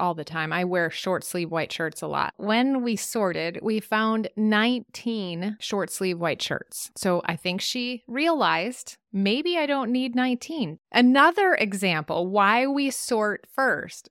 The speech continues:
is I worked with a couple on their storage room, and one of the first things we pulled out was a little humidifier. They both were like, "Oh, there's the humidifier." Well, when we finished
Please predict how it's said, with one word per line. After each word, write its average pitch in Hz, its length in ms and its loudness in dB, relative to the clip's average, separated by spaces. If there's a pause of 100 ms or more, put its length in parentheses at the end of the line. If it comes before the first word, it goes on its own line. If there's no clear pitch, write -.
is 208 500 2
I 214 120 4
worked 214 280 2
with 214 200 0
a 185 260 2
couple 196 560 -2
on 185 220 -2
their 165 240 -2
storage 180 480 -2
room, 220 440 0
and 220 460 2
one 233 140 2
of 330 80 4
the 294 80 4
first - 260 0
things 220 240 0
we 190 80 0
pulled 190 240 -2
out 180 200 2
was 185 120 -4
a 185 60 -2
little 175 320 -4
humidifier. 165 880 -6
They 208 180 0
both 196 380 2
were 196 100 -2
like, 185 220 0
"Oh, 320 120 6
there's 320 320 0
the 294 160 0
humidifier." 202 840 0
Well, 240 160 2
when 220 320 0
we 294 140 -4
finished 196 640 -4